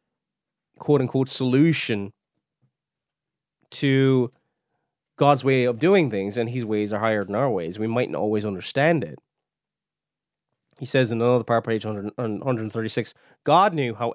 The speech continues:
every person in any conceivable circumstance would freely respond to his grace and drawing of his spirit." Okay, he set up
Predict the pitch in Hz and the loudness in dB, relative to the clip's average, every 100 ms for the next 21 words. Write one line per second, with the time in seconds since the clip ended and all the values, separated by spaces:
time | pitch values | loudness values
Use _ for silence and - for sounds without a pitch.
0 | - 170 175 190 - 151 - 113 - _ | 0 2 2 -2 0 0 0 -4 -8 _
1 | _ 127 - 160 202 185 170 180 156 131 | _ -8 2 4 4 2 0 2 2 0
2 | 120 170 156 113 - 104 104 - _ - | 0 -2 -2 -4 0 0 -2 -8 _ -14
3 | 98 - - 175 196 202 202 185 - 147 | -12 -12 2 4 6 4 2 0 0 2
4 | 139 127 127 - _ _ _ - 202 156 | 4 4 2 -4 _ _ _ 2 4 4
5 | 135 120 117 113 - _ _ _ _ 117 | 2 2 2 -2 -8 _ _ _ _ -8
6 | 117 117 110 107 110 - 165 123 - _ | 0 2 2 -2 -6 -2 0 0 -2 _
7 | _ _ _ _ _ _ _ - - 139 | _ _ _ _ _ _ _ -8 0 2
8 | 180 160 175 - 190 190 | 2 0 0 2 2 2